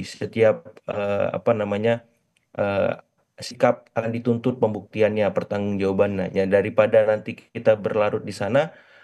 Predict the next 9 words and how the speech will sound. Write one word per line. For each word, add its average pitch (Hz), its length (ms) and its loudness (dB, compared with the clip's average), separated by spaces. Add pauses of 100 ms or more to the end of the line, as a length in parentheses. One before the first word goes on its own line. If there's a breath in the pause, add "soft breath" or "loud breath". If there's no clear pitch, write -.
(120)
mending 123 400 0
kita - 380 0 (100)
awal 107 220 2
itu 139 320 -6
sampai 110 320 -2
akhir. 120 500 0
Apakah - 380 -4
nanti 104 240 -4
misalkan 120 560 -2